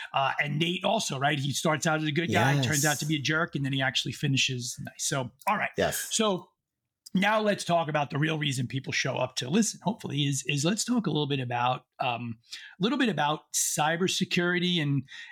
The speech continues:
Speaker 1: and, and we'll weave some stuff in, but I'm gonna, I'm gonna take you back a little bit. If you remember when we were at R S A last year,
Speaker 2: Mm-hmm.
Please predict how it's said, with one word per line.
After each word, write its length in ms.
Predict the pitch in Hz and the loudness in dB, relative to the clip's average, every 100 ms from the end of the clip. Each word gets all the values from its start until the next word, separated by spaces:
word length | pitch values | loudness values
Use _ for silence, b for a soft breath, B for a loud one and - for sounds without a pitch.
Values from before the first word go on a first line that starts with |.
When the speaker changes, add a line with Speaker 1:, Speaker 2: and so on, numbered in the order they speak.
| B | B
Speaker 1:
and, 280 | 139 135 127 | -2 -2 -2
and 240 | 143 139 139 | -2 -2 -2
we'll 300 | 143 135 - | -2 -2 -4
weave 260 | 147 202 - | 0 0 2
some 140 | 180 | 0
stuff 280 | - 165 160 | 2 0 0
in, 100 | 143 | 0
but 140 | 156 | 2
I'm 160 | 160 214 | 2 2
gonna, 240 | 214 185 - | 2 2 2
I'm 100 | 214 | 0
gonna 100 | 226 | 2
take 260 | 208 196 | 0 0
you 60 | 185 | 0
back 320 | 160 160 156 | 0 0 -2
a 20 | |
little 220 | 156 156 | -2 -2
bit. 320 | 143 151 139 135 | 0 0 0 -2
If 100 | 160 | 0
you 160 | 190 | 2
remember 640 | 240 196 160 156 147 139 - B B B | 4 4 2 0 0 0 -4 B B B
when 220 | 139 139 | 0 4
we 180 | 175 233 | 4 4
were 180 | 240 208 | 4 2
at 200 | 165 - | -2 0
R 240 | - 170 175 | 2 4 4
S 260 | 160 - | 0 0
A 500 | 160 151 139 135 127 - - | 0 0 0 -2 -4 -6 -12
last 720 | 135 143 151 185 202 - - | -4 0 2 2 2 0 2
year, 540 | 185 139 123 208 190 _ _ - | 0 2 2 0 0 _ _ 0
Speaker 2:
Mm-hmm. 320 | 123 113 170 | 2 4 2